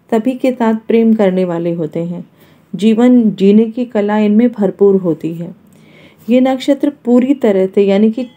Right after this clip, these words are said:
चारों चरण धनु राशि में ही होते हैं, जिसका स्वामी जुपिटर है। तो इनमें शुक्र के साथ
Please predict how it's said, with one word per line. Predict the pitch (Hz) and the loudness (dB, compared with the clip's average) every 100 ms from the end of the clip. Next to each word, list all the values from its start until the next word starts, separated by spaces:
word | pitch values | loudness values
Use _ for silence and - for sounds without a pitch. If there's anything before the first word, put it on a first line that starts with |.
| - | -4
चारों | 202 202 247 | -2 0 0
चरण | 269 247 214 220 | 0 0 2 4
धनु | 208 190 196 214 | 2 0 0 0
राशि | 190 190 226 | 0 -4 2
में | 220 220 | 4 4
ही | 226 | 4
होते | 226 175 165 | 2 0 -2
हैं, | 170 175 165 _ _ _ _ _ - | -6 -6 -12 _ _ _ _ _ -2
जिसका | 214 226 - 233 | 0 0 -2 -4
स्वामी | 226 196 196 247 - 196 | -2 0 2 0 -2 -8
जुपिटर | 196 196 196 196 175 | -2 0 -2 -2 -6
है। | 170 180 175 _ _ _ _ _ _ - | -6 -14 -16 _ _ _ _ _ _ -2
तो | 269 | 0
इनमें | 269 269 277 277 | 0 0 2 0
शुक्र | 247 - 247 277 | -2 -2 -2 -2
के | 262 262 | -2 -2
साथ | 240 208 | 0 0